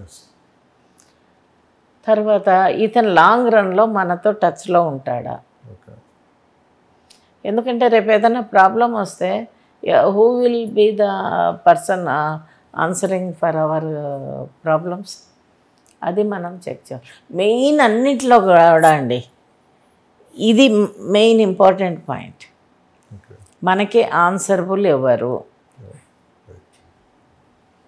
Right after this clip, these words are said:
Speaker 2: ఆ, direct ఆ person మనతో మాట్లాడుతున్నాడా, మాట్లాడుతూ ఉంటే రేపు ఒకవేళ మనకి problem వస్తే అతను మనకి answer చేస్తాడా, మన తరపున నిలబడతాడా?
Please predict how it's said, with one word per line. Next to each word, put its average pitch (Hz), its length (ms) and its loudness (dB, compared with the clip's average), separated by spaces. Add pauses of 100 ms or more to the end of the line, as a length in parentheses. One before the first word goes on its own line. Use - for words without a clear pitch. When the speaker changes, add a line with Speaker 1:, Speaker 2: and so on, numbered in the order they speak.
(600)
Speaker 2:
ఆ, 156 420 -4
direct 185 600 2
ఆ 175 60 6
person 170 480 -2
మనతో 175 300 -6
మాట్లాడుతున్నాడా, 135 1040 -10
మాట్లాడుతూ 170 680 -10
ఉంటే 156 300 -12 (420)
రేపు 196 300 0
ఒకవేళ 180 440 0
మనకి 170 360 -6
problem 160 560 -4
వస్తే 151 300 -10
అతను 185 340 -6
మనకి 165 520 -6
answer 151 520 -6
చేస్తాడా, 113 640 -6 (600)
మన 175 180 -2
తరపున 185 500 -2
నిలబడతాడా? 151 920 -6